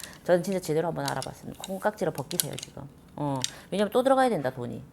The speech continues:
근데 아니야 지금 멈춰서 내 돈을 받아라. 이게 팩트예요. 아들이고 뭐고 지금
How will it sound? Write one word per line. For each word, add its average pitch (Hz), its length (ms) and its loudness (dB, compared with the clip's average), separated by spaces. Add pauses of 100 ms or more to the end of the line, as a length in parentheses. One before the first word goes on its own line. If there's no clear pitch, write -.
근데 170 240 -2
아니야 147 320 -2
지금 160 240 -4
멈춰서 175 480 0
내 156 220 6
돈을 185 260 0
받아라. 160 460 -2 (100)
이게 160 180 -4
팩트예요. 147 440 -10 (420)
아들이고 180 380 2
뭐고 143 240 2
지금 131 200 -2